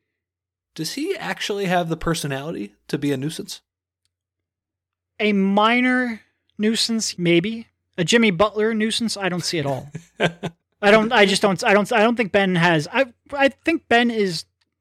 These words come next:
Speaker 2: pretty secretly an introvert. I don't think he wants to be the center of attention like Jimmy Butler clearly does. I think he will be, like, a passive aggressive nuisance, but not like Jimmy Butler, who was aggressive, aggressive, aggressive nuisance.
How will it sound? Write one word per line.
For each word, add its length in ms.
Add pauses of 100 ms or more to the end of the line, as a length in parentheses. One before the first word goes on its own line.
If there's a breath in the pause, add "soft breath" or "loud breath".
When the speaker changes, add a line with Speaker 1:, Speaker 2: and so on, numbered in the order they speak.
(120)
Speaker 2:
pretty 180
secretly 460
an 100
introvert. 420 (680)
I 60
don't 180
think 180
he 180
wants 360
to 120
be 220
the 100
center 240
of 80
attention 460
like 180
Jimmy 240
Butler 320
clearly 400
does. 340 (920)
I 160
think 460 (720)
he 240
will 120
be, 140
like, 160
a 60
passive 600
aggressive 840 (180)
nuisance, 640 (300)
but 160
not 340
like 380
Jimmy 260
Butler, 360
who 140
was 140
aggressive, 480
aggressive, 400
aggressive 340
nuisance. 400